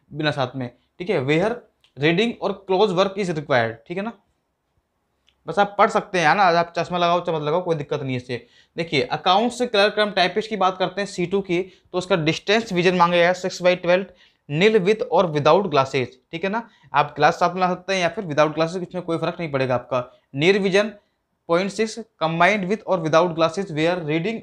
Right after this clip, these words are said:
और close work is required। तो मतलब ये सारा एक ही आपके। तो देखिए अगर बात करते हैं यहाँ पर ट्रेन कलर की ए थ्री की,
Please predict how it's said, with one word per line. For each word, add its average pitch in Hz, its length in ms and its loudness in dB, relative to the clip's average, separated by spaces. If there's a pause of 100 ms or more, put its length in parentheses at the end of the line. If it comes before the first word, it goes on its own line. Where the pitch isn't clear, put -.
और 165 180 -6
close 165 280 0
work 165 260 -2
is 156 80 -4
required। 127 400 -4 (280)
तो - 280 -8
मतलब 190 240 0
ये 202 120 4
सारा 175 240 2
एक 165 220 2
ही 170 80 0
आपके। 147 220 -2
तो 151 120 -4 (380)
देखिए 147 260 -6
अगर 185 240 -2
बात 196 220 2
करते 185 220 -2
हैं - 0 -
यहाँ 180 160 -4
पर 196 100 0
ट्रेन 185 260 -2
कलर 170 200 0
की 170 160 -6 (160)
ए 175 140 2
थ्री 165 220 0
की, 127 180 -6